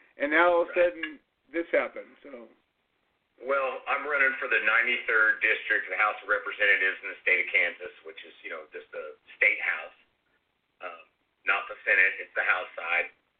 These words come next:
Speaker 2: But, uh, what really brought me to running is because <sighs> our current representative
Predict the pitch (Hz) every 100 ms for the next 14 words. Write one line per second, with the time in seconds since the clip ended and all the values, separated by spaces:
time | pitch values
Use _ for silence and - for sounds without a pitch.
0 | _ - 110 107 - 104 95 87 - _
1 | - 117 127 185 147 - 151 - - 127
2 | 139 131 127 120 - 120 120 123 117 110
3 | - - _ _ _ _ _ _ _ _
4 | _ _ _ _ _ _ - - - -
5 | 113 131 - 185 185 - 143 139 127 147
6 | 135 127 123